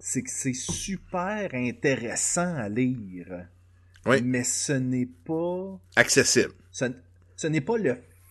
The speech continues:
Speaker 1: fun à lire. C'est pas du tout... c'est, c'est pour ça que je te disais, c'est très universitaire. Ça parlait
Speaker 2: Ah, ça,
Speaker 1: à
Speaker 2: je suis sûr.
Speaker 1: l'espèce de,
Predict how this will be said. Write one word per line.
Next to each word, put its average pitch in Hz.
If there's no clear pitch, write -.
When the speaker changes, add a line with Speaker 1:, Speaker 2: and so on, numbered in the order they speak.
Speaker 1:
fun 123
à 110
lire. 113
C'est 135
pas 180
du 143
tout... 220
c'est, -
c'est 147
pour 180
ça 311
que -
je -
te 170
disais, 143
c'est 135
très 160
universitaire. 156
Ça -
parlait 151
Speaker 2:
Ah, 214
ça, -
Speaker 1:
à 117
Speaker 2:
je 120
suis 117
sûr. 139
Speaker 1:
l'espèce 143
de, 107